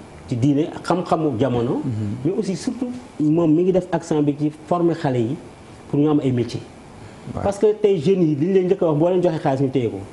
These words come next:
Speaker 1: Li mu wax léegi der bi ak dual bi, la, la formation dual la parce que dañu def, def ay analyse gëstu xam lan moo tax chômage bi ñu ne léegi le problème de l'inadéquation entre formation et emploi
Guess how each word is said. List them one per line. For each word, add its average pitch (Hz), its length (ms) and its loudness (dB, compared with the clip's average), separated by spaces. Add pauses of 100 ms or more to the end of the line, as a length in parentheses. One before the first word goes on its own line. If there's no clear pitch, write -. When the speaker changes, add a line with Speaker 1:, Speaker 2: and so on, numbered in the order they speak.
(800)
Speaker 1:
Li - 80 2
mu 214 80 4
wax 185 100 2
léegi 143 180 4
der 156 300 4
bi 156 100 2
ak 151 220 0
dual 135 260 4
bi, 117 220 0
la, 127 200 2
la 135 120 0
formation 175 420 0
dual 143 280 2
la 92 80 -6 (120)
parce - 120 -10
que 110 60 -4
dañu 135 180 2
def, 131 160 -2 (180)
def - 220 -8
ay 135 120 -2
analyse 202 420 0
gëstu 214 260 0 (120)
xam 170 180 -2
lan 185 100 2
moo 185 120 2
tax - 180 -4
chômage 196 300 0
bi 143 100 2
ñu 165 60 2
ne 185 80 0
léegi 196 300 0 (340)
le 196 120 2
problème 240 380 2
de 180 80 2
l'inadéquation 185 920 2
entre 185 220 0
formation 170 440 0
et 147 120 -2
emploi 135 300 -2